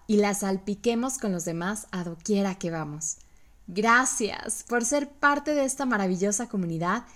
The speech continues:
y por compartir este episodio con tu gente favorita. Recuerda pasar por nuestras redes sociales y seguir empapándote de luz, amor y conciencia en este camino.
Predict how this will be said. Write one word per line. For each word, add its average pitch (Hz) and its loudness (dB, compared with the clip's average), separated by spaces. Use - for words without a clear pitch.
y 240 0
por 294 0
compartir 311 0
este 453 -2
episodio 214 0
con 190 0
tu 240 -2
gente 196 -4
favorita. 165 -6
Recuerda 262 2
pasar 208 0
por 190 -2
nuestras 170 -4
redes 175 -2
sociales 170 -2
y 208 0
seguir 233 -2
empapándote 233 -2
de 185 2
luz, 247 0
amor 208 0
y 269 -4
conciencia 170 -4
en 190 2
este 202 0
camino. 160 -6